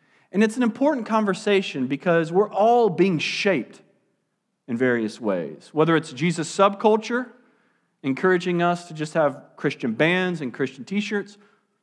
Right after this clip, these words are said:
or the American way. As Superman famously put it, "Truth, justice, and the American way."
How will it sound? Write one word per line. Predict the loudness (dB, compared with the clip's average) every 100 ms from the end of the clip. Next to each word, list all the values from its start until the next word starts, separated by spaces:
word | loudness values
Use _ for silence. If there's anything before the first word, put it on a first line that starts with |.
| _ _ _ -4
or | 0 0
the | 0 4
American | 4 6 4 2 0 -4
way. | -4 -8 -12 _ _ _ _ _ _ _ _ _ _
As | -6 -4
Superman | -4 0 4 4 2
famously | 2 0 0 -4 -2
put | 0 2
it, | 2 -2 -18 _ _ _
"Truth, | 4 4 4 0
justice, | 0 2 0 0 2 2 -4 -20 _ _ _ _ _
and | -6 0
the | 2
American | 2 2 0 -2 -2 -4 -4 -8
way." | -6 -4 -4 -8 -18